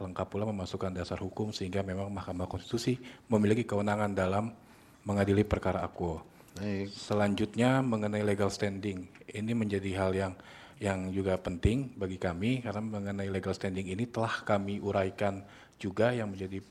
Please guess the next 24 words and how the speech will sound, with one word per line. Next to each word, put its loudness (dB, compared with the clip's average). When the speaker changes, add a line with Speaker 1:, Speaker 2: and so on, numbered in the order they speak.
Speaker 1:
menjadi -2
saran 2
dalam -2
penasehatan -6
kemarin. 0
Di -4
antaranya 0
ialah -2
sesuai 2
dengan -2
Peraturan 2
Mahkamah -2
Konstitusi -6
Nomor -6
Dua -4
Tahun -2
dua 0
ribu -4
dua -4
satu, -6
bahwa 6
kami 0
telah -2
menguraikan 2